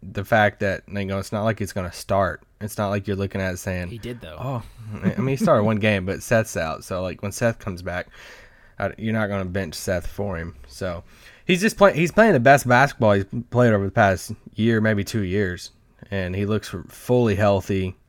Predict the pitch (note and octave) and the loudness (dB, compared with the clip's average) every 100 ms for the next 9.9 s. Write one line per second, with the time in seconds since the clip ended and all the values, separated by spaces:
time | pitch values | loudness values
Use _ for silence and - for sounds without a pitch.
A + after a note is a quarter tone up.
0 | _ _ A2 A2 A#2 B2 A2+ G#2+ - - | _ _ -6 0 0 2 0 0 -6 -6
1 | G#2 G#2 F#2+ F#2+ - F2+ F2 D2+ - _ | -4 -2 0 -2 -4 -8 -8 -10 -18 _
2 | - _ - G2 G2+ G2+ G2 F#2 F#2 F#2 | -20 _ -8 0 4 4 4 0 -2 -2
3 | - _ G2+ F#2+ F#2 F#2 G#2 - A#2+ D3+ | -6 _ -6 -4 -4 -6 -6 2 2 4
4 | G#2 G2 F2+ - - - _ _ _ _ | 0 -2 -6 -14 -20 -20 _ _ _ _
5 | A2 G2+ C#3 C3+ G2+ F#2+ - - G2+ G#2+ | -2 2 2 2 -2 -2 -14 -10 -2 0
6 | - - G#2 - F2+ G2 G2 - F2 F2+ | 0 -2 -2 -2 -2 -2 -2 -4 -4 -4
7 | F2+ F#2 F2+ F2+ F2+ F#2 F2+ F#2 - - | -4 -4 -6 -6 -8 -8 -8 -10 -14 -18
8 | - G2 F#2 F#2+ F2+ G2+ - F#2 - - | -8 -8 -6 -6 -6 -10 -10 -10 -10 -6
9 | F#2+ - - D#3 F3+ G#3 - B3 | -6 -6 -6 -4 -2 -4 -4 -6